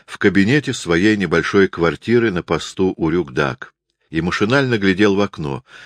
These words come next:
на унылый двор, с выходившими на него окнами и дверями казармы, конюшни, цейхгауза, кладовки, кухни и прочих служебных и хозяйственных построек.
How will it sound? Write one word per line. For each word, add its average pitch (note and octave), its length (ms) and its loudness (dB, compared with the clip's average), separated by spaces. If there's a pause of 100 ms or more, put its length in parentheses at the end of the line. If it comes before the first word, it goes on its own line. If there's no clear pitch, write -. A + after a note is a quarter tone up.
(100)
на F#2+ 140 2
унылый A#2 400 4
двор, C#2+ 440 -6 (200)
с - 120 -12
выходившими E2+ 680 -2
на D#2+ 140 -4
него D#2+ 340 -2
окнами D#2+ 460 -2
и D2+ 60 -4
дверями D2+ 440 -2
казармы, F2 680 -4
конюшни, E2+ 680 -6
цейхгауза, D#2+ 880 -2
кладовки, E2 600 -4
кухни F#2 500 -4 (380)
и D#3 100 2
прочих C3+ 540 2
служебных A#2+ 680 -2
и F#2+ 140 -4
хозяйственных D2+ 800 -4
построек. - 680 -12